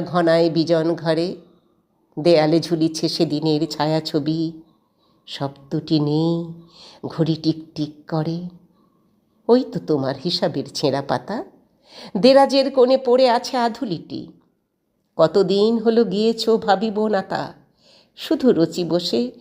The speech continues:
নিমন্ত্রণের চিঠি। মনে আসে তুমি পূব জানালার ধারে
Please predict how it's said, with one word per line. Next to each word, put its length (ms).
নিমন্ত্রণের 840
চিঠি। 360
মনে 300
আসে 320
তুমি 220
পূব 280
জানালার 580
ধারে 320